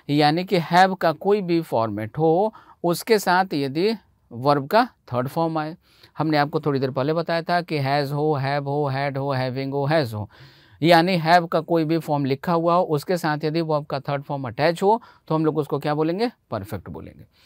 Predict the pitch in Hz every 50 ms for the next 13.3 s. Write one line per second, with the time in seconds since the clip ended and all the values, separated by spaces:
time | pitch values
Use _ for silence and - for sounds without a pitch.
0 | _ _ _ _ - - _ - 170 170 180 202 208 202 190 - 202 196 180 190
1 | 185 185 185 214 180 175 - 185 180 - 196 180 185 180 185 175 - 180 175 180
2 | 170 170 165 160 151 147 143 160 139 135 131 131 139 156 160 165 - 185 160 -
3 | 185 175 - 180 - 185 185 185 180 190 185 - 175 175 175 180 180 180 185 202
4 | 185 180 196 180 180 185 190 190 220 226 - - 120 104 120 135 139 147 - 151
5 | 151 147 147 147 143 143 151 151 147 - _ _ - - - _ _ _ 147 165
6 | 160 - 196 196 175 170 180 185 175 202 190 180 185 190 190 175 185 175 180 185
7 | 185 175 - 190 180 - 196 180 185 185 185 180 202 202 208 202 - _ _ -
8 | 135 120 113 120 117 120 131 143 147 - - 147 143 139 143 143 139 139 147 147
9 | 147 - - - - - - - - 151 160 - - 208 190 208 185 185 190 190
10 | 185 190 185 - 190 185 185 202 185 185 185 185 185 180 185 185 185 175 160 156
11 | 160 170 180 190 185 - 180 165 170 160 156 151 180 175 180 185 185 - 185 -
12 | 170 156 165 180 185 180 147 131 156 196 202 - 196 185 185 190 175 170 180 185
13 | 185 180 190 202 214 233